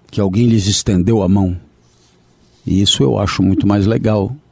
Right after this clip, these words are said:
<laughs> do que o oba-oba de tirar quatro mil fotos num dia. <laughs> É, porque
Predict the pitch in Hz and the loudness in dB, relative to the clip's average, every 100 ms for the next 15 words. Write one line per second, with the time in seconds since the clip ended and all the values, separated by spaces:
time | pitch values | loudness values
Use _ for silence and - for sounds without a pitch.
0 | _ _ 151 - 214 - _ - - _ | _ _ -8 -6 -12 -12 _ -20 -20 _
1 | _ - 98 101 - 120 101 117 117 101 | _ -6 -2 -2 0 2 2 2 0 0
2 | 101 113 107 104 98 98 - 101 101 110 | 0 0 0 0 -2 -4 -2 -2 0 0
3 | 101 92 - - 104 101 - 107 101 98 | 0 -2 -8 -8 -4 -4 -2 0 2 0
4 | - - 98 - 110 107 95 92 95 98 | -2 -4 -4 -2 0 2 2 0 0 -2
5 | - _ - _ - - _ _ - - | -8 _ -8 _ -14 -14 _ _ -16 -16
6 | - - - 104 104 101 98 98 98 - | -16 -6 -2 0 0 0 0 -2 -4 -8
7 | _ _ _ _ - - - 127 120 110 | _ _ _ _ -20 -6 0 2 2 2
8 | 101 | 0